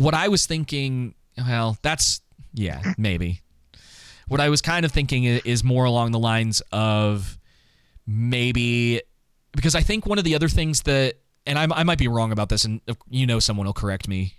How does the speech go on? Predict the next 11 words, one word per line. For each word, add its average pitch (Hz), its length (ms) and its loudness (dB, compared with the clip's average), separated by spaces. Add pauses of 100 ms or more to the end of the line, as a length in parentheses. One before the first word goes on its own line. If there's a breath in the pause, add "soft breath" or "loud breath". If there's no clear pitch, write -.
uh, 92 420 -2
if - 140 -10
I'm 95 100 -4
not 90 200 -4
right, 87 300 -4
but 95 200 0 (600 loud breath)
I'm 135 140 0
pretty 185 240 2
sure 139 340 4
that 127 160 2
when 123 420 -2